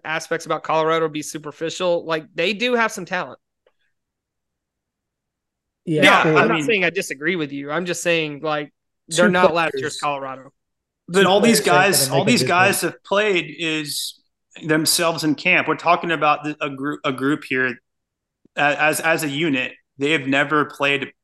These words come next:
Speaker 3: a Power Five program together as a unit. They're all new guys together this year.
Speaker 1: Right.
Speaker 3: And they're gonna
Speaker 1: And
Speaker 3: be,
Speaker 1: that
Speaker 3: they're gonna be stepping on the field against this, in my opinion, a pretty elite T C U defense in our house when it's a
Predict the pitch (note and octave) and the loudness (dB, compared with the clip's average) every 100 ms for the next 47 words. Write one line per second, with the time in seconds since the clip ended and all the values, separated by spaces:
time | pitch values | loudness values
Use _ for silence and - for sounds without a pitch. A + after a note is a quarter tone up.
0 | - B2+ B2 - C3 B2+ B2 B2+ B2 - | -8 -8 -6 -2 0 0 0 -2 -2 -4
1 | B2+ A#2+ A#2+ A#2 B2+ - A#2+ B2 A#2+ A#2+ | -6 -6 -6 -8 -10 -8 -2 -2 -2 -4
2 | A2+ A#2 A2+ - C3 C3+ D3+ E3+ F3 D#3 | -6 -10 -14 -4 -2 4 6 6 4 2
3 | C3 C3 B2+ - C#3 B2+ A#2 A#2 A#2+ A#2+ | 2 2 0 -4 -4 -2 -2 -4 -8 -8
4 | - B2 A2+ D3 - G3+ F#3 D#3 - C3+ | -8 -10 -10 -14 -2 2 2 0 0 2
5 | C#3+ D#3 - F3+ F3 G#3+ D#3+ G#3 G3+ D#3+ | 4 4 2 0 0 2 4 4 2 0
6 | - - G3 F#3+ F#3 - F3+ E3 - - | 0 0 2 2 0 2 2 2 -2 -10
7 | D3 D3+ D3 F3 - - _ - D3+ D3+ | -2 0 0 -2 -6 -10 _ -6 0 2
8 | F#3 - D3+ D3 C3+ B2 - D#4 D4+ G3 | 2 2 -2 0 -2 -4 -4 -2 0 0
9 | D3+ G3 E3 - E3+ - E3+ C3+ D#3 D3+ | -2 -4 -6 -8 -10 -6 -6 -4 -4 -6
10 | B2 A#2 - - - E3+ E3 D#3+ E3+ D#3+ | -8 -8 -6 -4 -2 -2 0 0 0 0
11 | D#3+ B2+ B2+ - - C#3+ C#3 | 0 0 -4 -8 -8 -8 -8